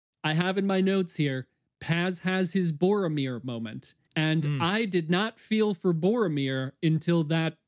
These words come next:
Speaker 1: final moment. And I did not feel for Paz until that final mo-, I mean, he sacrificed himself for the safety of his people. He wasn't this big bad. He wasn't this menace. Like I said earlier in this episode, he didn't put up a fight with, like,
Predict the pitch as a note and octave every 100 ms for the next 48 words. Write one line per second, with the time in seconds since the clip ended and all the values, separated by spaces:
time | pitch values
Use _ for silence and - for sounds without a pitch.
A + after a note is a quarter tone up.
0 | _ - F3+ D#3+ D#3+ C3+ D3 D#3 C3 A2
1 | - - _ _ - D#3 D3+ - F3 F3+
2 | D#3+ E3 E3 - E3+ D3+ - C#3 C#3 C3+
3 | B2+ A#2 - - D#3+ C#3+ - D#3+ C#3+ C3
4 | C3 A#2 - C#3+ C3 A#2 A2+ C#3 D3+ E3+
5 | D#3+ C#3 _ _ - G#3 - A#3 C#4 -
6 | F#3 E3+ E3 E3 E3+ D#3+ D#3+ F3 E3+ E3+
7 | E3 - _ _ D3+ D#3+ D3 E3+ D#3+ D#3+
8 | D#3 C#3 D#3 D3 C#3 - - F#3 E3+ C3
9 | - _ _ F#3+ F#3 G3 A#3 G3+ E3+ D#3+
10 | - E3 C#3 D3 C#3 C#3+ D#3+ E3 E3+ F#3+
11 | F3+ D3+ C3+ B2+ C3+ C#3 D3+ E3 - -
12 | - E3 E3 D3 F3+ E3 F3 E3+ E3 D3+
13 | D3 G#3+ G3+ F3 F3 E3 F3 G3 F3 E3+
14 | D3 C#3+ - C#3+ D#3+ D#3+ C#3 D3 C3